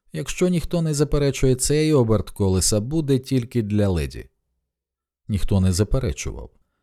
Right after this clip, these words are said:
Вів'єн Рігган нахилилася й обома руками люто посунула весь свій виграш до великого червоного ромба на гральному полі.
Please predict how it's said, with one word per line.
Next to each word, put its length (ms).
Вів'єн 480
Рігган 420
нахилилася 720
й 80
обома 380
руками 480
люто 380
посунула 680
весь 200
свій 300
виграш 560
до 160
великого 500
червоного 640
ромба 400
на 120
гральному 600
полі. 420